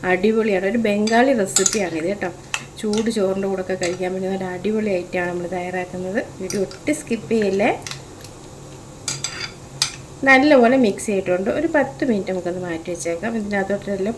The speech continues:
പുളി, ഉപ്പും എല്ലാം ഒന്ന് കറക്റ്റ് ആവാൻ വേണ്ടിയാണ്. ഇനിയാണ് നമ്മൾ ഇതിനകത്തോട്ട് മെയിനായിട്ടൊരു ഇൻഗ്രീഡിയൻസ് ചേർക്കാൻ പോകുന്നത്. അതെന്താ നമുക്ക്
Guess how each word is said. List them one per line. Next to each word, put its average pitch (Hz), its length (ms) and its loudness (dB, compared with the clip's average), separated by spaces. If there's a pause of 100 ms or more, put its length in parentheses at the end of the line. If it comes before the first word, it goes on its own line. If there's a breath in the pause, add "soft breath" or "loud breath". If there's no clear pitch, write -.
പുളി, 190 240 -2 (880 loud breath)
ഉപ്പും 208 260 -2
എല്ലാം 196 200 4
ഒന്ന് 208 180 0
കറക്റ്റ് 185 400 0
ആവാൻ 175 200 0 (120)
വേണ്ടിയാണ്. 180 420 0 (640)
ഇനിയാണ് 320 320 10
നമ്മൾ 254 240 10
ഇതിനകത്തോട്ട് 226 420 6 (160)
മെയിനായിട്ടൊരു 214 640 2
ഇൻഗ്രീഡിയൻസ് 196 480 2 (100)
ചേർക്കാൻ 180 320 0 (100)
പോകുന്നത്. 180 300 0
അതെന്താ 214 360 4 (120)
നമുക്ക് 180 260 -2